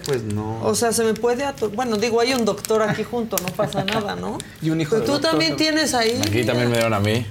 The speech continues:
Speaker 2: ¿La probamos?
Speaker 4: Sí, pues no, no la van a
Speaker 2: Está
Speaker 4: inflar,
Speaker 2: grande,
Speaker 4: no va a
Speaker 2: pare-,
Speaker 4: pasar nada.
Speaker 1: Mira.
Speaker 2: Fraga, parece óvulo.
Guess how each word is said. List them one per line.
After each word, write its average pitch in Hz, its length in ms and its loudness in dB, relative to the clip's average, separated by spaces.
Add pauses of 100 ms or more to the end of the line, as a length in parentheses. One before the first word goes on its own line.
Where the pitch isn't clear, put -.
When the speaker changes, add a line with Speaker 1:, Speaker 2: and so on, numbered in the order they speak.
Speaker 2:
¿La 208 160 2
probamos? 226 560 0 (240)
Speaker 4:
Sí, 220 440 0
pues 127 140 2
no, 151 140 2 (180)
no 147 120 2
la 151 60 2
van 151 140 2
a 147 40 2
Speaker 2:
Está 139 120 4
Speaker 4:
inflar, 147 160 2
Speaker 2:
grande, 247 200 2
Speaker 4:
no 240 80 0
va 233 40 2
a 220 40 2
Speaker 2:
pare-, 240 120 2
Speaker 4:
pasar 139 240 2
nada. 160 300 4
Speaker 1:
Mira. 165 160 4
Speaker 2:
Fraga, 254 320 2
parece 247 400 2
óvulo. 240 400 2